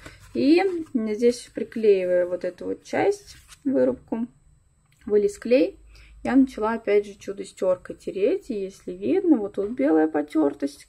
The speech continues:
бумагу повело, ну, не повело, стёрла.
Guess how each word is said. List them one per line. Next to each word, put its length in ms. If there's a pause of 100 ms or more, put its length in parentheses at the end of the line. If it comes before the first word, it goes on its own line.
бумагу 420
повело, 500
ну, 240 (100)
не 120
повело, 380
стёрла. 540